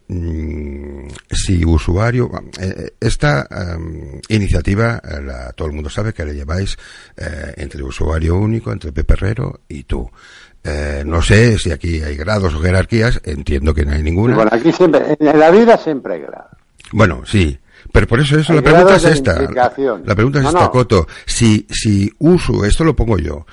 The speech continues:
Speaker 1: si usuario, hostia, yo <laughs> a veces le digo usu y no tengo ninguna confianza con él ni ningún trato, o sea que igual se puede enfadar. Si
Speaker 2: No, ten
Speaker 1: usuario
Speaker 2: cuidado con él porque él, él, porque tiene la piel muy fina y a ti te puede ma-, eh, destrozar con un tuit de esos
Speaker 1: Sí,
Speaker 2: que,
Speaker 1: sí, lo
Speaker 2: que
Speaker 1: sé.
Speaker 2: utiliza
Speaker 1: Pero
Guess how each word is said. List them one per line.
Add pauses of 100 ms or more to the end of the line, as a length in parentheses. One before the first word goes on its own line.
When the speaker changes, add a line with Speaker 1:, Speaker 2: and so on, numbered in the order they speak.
(140)
Speaker 1:
si
usuario,
hostia,
yo
<laughs>
a (100)
veces
le
digo
usu (220)
y
no
tengo
ninguna
confianza
con
él
ni
ningún
trato,
o
sea
que
igual
se
puede
enfadar. (320)
Si
Speaker 2:
No,
ten
Speaker 1:
usuario
Speaker 2:
cuidado
con
él
porque
él,
él, (160)
porque
tiene
la
piel
muy
fina
y
a
ti
te
puede
ma-, (100)
eh,
destrozar
con
un
tuit
de
esos (140)
Speaker 1:
Sí,
Speaker 2:
que,
Speaker 1:
sí,
lo
Speaker 2:
que
Speaker 1:
sé.
Speaker 2:
utiliza
Speaker 1:
Pero